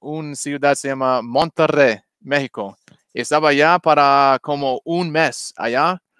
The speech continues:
Um, pero, you know, estoy esperando para irme a, you know, Sudamérica, y, you know, pronto, pero, um, a Chile, Chile,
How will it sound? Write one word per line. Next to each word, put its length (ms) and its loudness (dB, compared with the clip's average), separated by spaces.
Um, 640 2
pero, 580 -2
you 120 -16
know, 240 -8
estoy 600 -8
esperando 920 -2
para 720 2
irme 680 -4
a, 480 2
you 120 -10
know, 160 -12
Sudamérica, 1120 -4
y, 180 -10
you 60 -16
know, 100 -12
pronto, 500 -10
pero, 320 -8
um, 680 2
a 160 0
Chile, 580 0
Chile, 600 -2